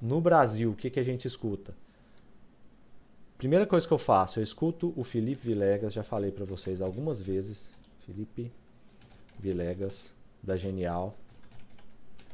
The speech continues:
Ele tem um morning call muito bom, muito dinâmico, muito rápido,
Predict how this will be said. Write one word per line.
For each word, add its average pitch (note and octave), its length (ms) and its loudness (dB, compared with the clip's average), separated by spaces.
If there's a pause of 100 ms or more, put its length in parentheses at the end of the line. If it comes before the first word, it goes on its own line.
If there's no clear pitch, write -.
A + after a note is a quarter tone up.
(200)
Ele - 100 -6
tem A#2 120 -2
um A#2 80 0
morning A#2+ 280 0
call A#2 260 4
muito B2+ 600 2
bom, A2 360 0
muito C3 520 -2
dinâmico, B2 540 -2
muito E3+ 340 0
rápido, B2 600 4